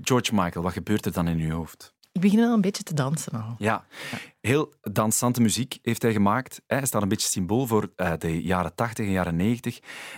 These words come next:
Speaker 1: Ehm, heel erg, ehm, suikerachtige, ehm, pop.
Speaker 2: Mhm.
Speaker 1: Ehm, heel erg veel buitenkant. Eerst, eh, onder de naam van Wham, samen met Andrew Ridgeley. En dan,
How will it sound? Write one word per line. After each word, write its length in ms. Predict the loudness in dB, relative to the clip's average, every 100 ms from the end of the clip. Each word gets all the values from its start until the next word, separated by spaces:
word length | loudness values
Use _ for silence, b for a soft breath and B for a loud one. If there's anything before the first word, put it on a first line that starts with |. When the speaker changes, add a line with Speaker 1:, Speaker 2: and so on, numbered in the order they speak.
| -4
Speaker 1:
Ehm, 280 | 0 0 -4
heel 300 | -4 0 2
erg, 420 | 2 0 0 -6
ehm, 440 | -8 -4 -2 -2 -4 -10 _ _ _ _ _ -18 -14
suikerachtige, 1200 | -4 -2 2 0 0 -2 -2 -4 -2 0 2 0 -4 _
ehm, 440 | -10 -8 -8 -12 -14 _ -2
pop. 340 | -2 -2 -20 B B
Speaker 2:
Mhm. 240 | -6 -4 -4
Speaker 1:
Ehm, 300 | -4 -4 -6
heel 240 | -6 -2 0
erg 160 | -2
veel 200 | 0 -2
buitenkant. 600 | 2 0 0 -2 -2 -4
Eerst, 360 | -2 -2 -2 -6
eh, 300 | -6 -2 -2
onder 220 | -2 -4
de 60 | -2
naam 200 | -2 -2
van 140 | -2
Wham, 220 | -2 0 0
samen 220 | -2 -2
met 160 | -2
Andrew 280 | -4 -4 -4
Ridgeley. 360 | -4 -4 -4 -2
En 80 | 0
dan, 280 | 0 0